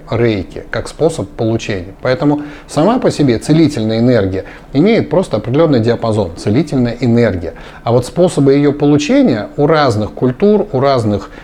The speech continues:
религий, у разных учений различаются. И поэтому люди между собой не могут, ну, чё уж говорить, если мы в религии-то между собой враждуют некоторые, да, чё уж говорить про способы лечения. Поэтому здесь, а, мы не то чтобы обманываем, мы хитрим.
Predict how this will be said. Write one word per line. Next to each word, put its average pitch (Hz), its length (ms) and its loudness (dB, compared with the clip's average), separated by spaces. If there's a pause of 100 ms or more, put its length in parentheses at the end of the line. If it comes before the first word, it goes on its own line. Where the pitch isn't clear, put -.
(120)
религий, 123 640 2
у 120 160 -2
разных 120 400 0
учений 170 400 0
различаются. 139 1000 -2 (480)
И 143 80 2
поэтому 160 500 2
люди 180 220 4
между 123 260 2
собой 156 320 0
не 131 100 4
могут, 156 300 2
ну, 160 240 0 (360)
чё 156 160 4
уж 127 120 0
говорить, 139 320 0
если 120 200 -2
мы 120 160 4
в 107 220 -2
религии-то 160 480 2
между 110 280 0
собой 113 320 0
враждуют 117 560 2
некоторые, 98 420 -4
да, 156 220 2
чё 143 140 -2
уж 127 100 0
говорить 117 340 0
про 104 280 -2 (380)
способы 107 480 0
лечения. 110 360 0 (140)
Поэтому 165 440 2 (320)
здесь, 165 560 2
а, 143 560 0 (240)
мы 196 160 4
не 233 100 6
то 302 120 0
чтобы 143 260 0
обманываем, 110 720 2
мы 208 180 4
хитрим. 117 540 0